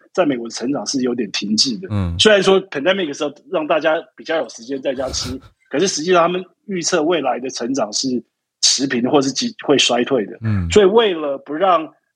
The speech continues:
Speaker 1: 就是公司的资源能够被这些不同的这种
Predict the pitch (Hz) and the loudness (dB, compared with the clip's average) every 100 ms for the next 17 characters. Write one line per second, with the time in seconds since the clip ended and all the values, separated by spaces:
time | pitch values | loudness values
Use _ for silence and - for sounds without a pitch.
0 | _ - 175 190 160 135 170 175 185 156 | _ -10 -8 -6 -8 -4 -2 -2 -2 -4
1 | - - 165 151 113 110 113 - 123 127 | -4 -6 0 0 0 -4 -8 -6 -4 2
2 | 151 127 165 143 - 147 135 135 - 175 | 4 4 4 4 4 4 4 2 0 0
3 | 117 117 117 107 139 120 104 101 | 0 0 -2 0 0 0 -2 -6